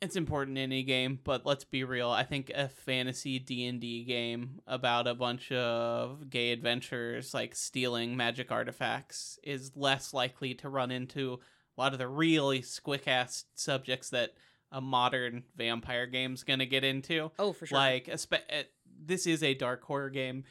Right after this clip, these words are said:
Speaker 1: and there's a lot more that needs to be talked about,
Speaker 2: Mm-hmm.
Speaker 1: whereas, like, other systems can probably get away with,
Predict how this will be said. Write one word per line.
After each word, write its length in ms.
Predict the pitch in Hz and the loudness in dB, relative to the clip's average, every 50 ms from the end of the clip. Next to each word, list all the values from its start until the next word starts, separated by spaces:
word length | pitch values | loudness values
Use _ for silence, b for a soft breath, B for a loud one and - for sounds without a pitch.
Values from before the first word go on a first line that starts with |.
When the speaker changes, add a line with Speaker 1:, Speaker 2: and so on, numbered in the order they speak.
| b b b | b b b
Speaker 1:
and 440 | - 131 127 127 123 123 123 123 120 | -2 0 2 2 2 0 -2 -2 -2
there's 160 | 127 123 120 | -2 -2 -2
a 40 | 123 | -2
lot 240 | 117 120 120 120 120 | 0 2 4 4 4
more 180 | 120 123 123 | 2 0 -2
that 140 | 123 117 110 | -2 -2 -4
needs 260 | 113 123 123 120 - | -4 -6 -8 -8 -12
to 80 | - - | -10 -10
be 100 | 120 120 | -10 -6
talked 320 | - - 113 120 - - | -4 -2 -2 -2 -2 -4
about, 420 | 151 135 131 127 127 127 - - - - | -2 0 2 4 4 2 0 -2 -8 -10
Speaker 2:
Mm-hmm. 260 | 165 165 156 156 143 139 | -8 -6 -6 -6 -6 0
Speaker 1:
whereas, 720 | 131 135 131 123 120 120 120 120 120 120 120 120 120 117 - | 2 4 4 6 4 4 2 2 2 2 2 2 0 -2 -4
like, 320 | 135 120 113 117 - - - _ - | -4 -6 -6 -8 -10 -16 -12 _ 2
other 300 | 156 147 143 147 143 135 | 2 2 2 2 -2 -2
systems 540 | 135 - 156 135 - - 147 135 139 135 - | -4 -6 -6 -6 -4 -6 -6 -6 -6 -8 -8
can 180 | - - 110 113 | -10 -10 -10 -8
probably 340 | - 127 120 113 120 131 131 | -6 -4 -4 -2 -2 -2 -2
get 160 | 120 120 117 | -2 -4 -4
away 400 | 120 117 117 120 120 120 120 120 | -2 -2 0 0 0 0 0 0
with, 200 | 120 120 120 120 | -2 -4 -6 -6